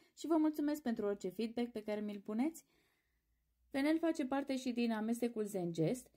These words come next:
și foarte multe informații găsiți în cartea mea preferată. Se numește Emoție.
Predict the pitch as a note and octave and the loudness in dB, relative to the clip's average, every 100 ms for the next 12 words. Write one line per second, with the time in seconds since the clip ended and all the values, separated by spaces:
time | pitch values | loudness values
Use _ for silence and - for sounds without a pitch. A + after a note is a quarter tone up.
0 | _ _ - C#4+ E4+ E4+ C#4+ C#4+ C#4 B3 | _ _ -10 -4 0 2 4 2 2 2
1 | A#3+ G#3 A#3 A#3+ A#3+ G3+ G#3 B3 B3 - | 2 0 0 0 -2 -2 0 -2 -2 -4
2 | A#3 A#3 B3 A3+ G#3 G3 F3 E3 E3 E3 | -4 -2 -4 -2 -4 -2 -2 0 2 2
3 | E3 E3 G#3 F4 - - - - - - | 0 0 0 0 -4 -20 -20 -20 -10 -4
4 | A3+ A#3+ A#3+ G#3 A3 A#3 G3+ | 0 0 0 -2 -2 -2 -4